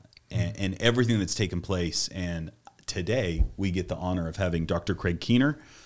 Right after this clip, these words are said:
from Asbury Theological Seminary, uh, who's a friend, who's somebody that I look up to and respect very much in the theological world. And I thought we could take this time, and instead of just talking about right and wrong, um,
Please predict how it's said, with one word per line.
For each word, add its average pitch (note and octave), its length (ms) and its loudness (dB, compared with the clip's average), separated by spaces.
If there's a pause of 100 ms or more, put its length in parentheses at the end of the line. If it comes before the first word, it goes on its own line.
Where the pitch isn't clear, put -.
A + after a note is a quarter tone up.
(120)
from F2+ 280 -2
Asbury F2 560 0
Theological E2+ 580 -2
Seminary, G2+ 640 2 (480)
uh, D#2+ 360 -2 (100)
who's E2+ 160 -4
a D#2+ 80 -4
friend, A#2 480 4 (160)
who's F#2 180 -2
somebody F2+ 280 2
that E2+ 120 0
I F#2+ 140 2
look F#2+ 260 4
up E2+ 120 0
to F#2+ 100 -2
and F2+ 100 2
respect - 380 -2
very F2+ 140 2
much F2+ 260 0
in F2 60 -2
the E2+ 60 0
theological F2 800 0
world. E2+ 420 2 (580)
And F2+ 440 2
I G2+ 140 4
thought A#2+ 340 6
we G#2 120 2
could G2 160 0
take G#2 240 0
this F#2+ 160 0
time, F#2+ 320 2
and F#2 100 2
instead A2+ 320 2
of F#2 140 4
just F#2+ 320 0
talking F#2 300 0
about F2 340 -2
right F#2+ 200 2
and F#2 160 4
wrong, F#2+ 380 4 (420)
um, D#2+ 500 -2